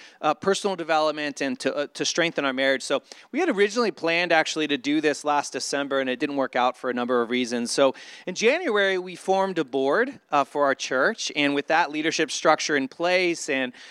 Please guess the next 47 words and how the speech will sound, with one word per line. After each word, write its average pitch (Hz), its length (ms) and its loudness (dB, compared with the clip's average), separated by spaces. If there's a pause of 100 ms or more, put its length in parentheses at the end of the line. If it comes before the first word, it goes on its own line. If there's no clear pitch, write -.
(120)
with 147 160 2
the 127 280 0
accountability 170 880 0
<laughs> 240 60 -16
that, 165 320 0
uh, 170 100 2
comes 170 400 -2
with 175 140 -6
that, 165 280 4 (380)
uh, 160 120 2
we 165 120 0
finally 190 400 0
got 160 200 2
some 151 140 -10
dates 156 260 0
on 185 80 0
the 165 80 -2
calendar, 139 460 0
and 147 140 0
we've 143 120 0
been 143 160 0
sort 147 200 0
of 113 100 -6
working 143 340 2
towards 143 380 0
this. 120 400 0
Uh, 123 400 0
and, 135 420 0
uh, 131 140 2
so 165 140 -6
in 151 60 -8
collaboration 208 520 -2
with 170 140 -2
our 151 120 4
board 180 380 0
and 143 100 -10
staff 160 360 0
and 143 100 -14
volunteers, 156 460 0 (340)
Alyssa 214 300 2
and 285 100 -4
I 175 220 4
are 165 120 0
gonna 165 140 -4
be 160 100 -4
taking 165 480 0
July 139 580 0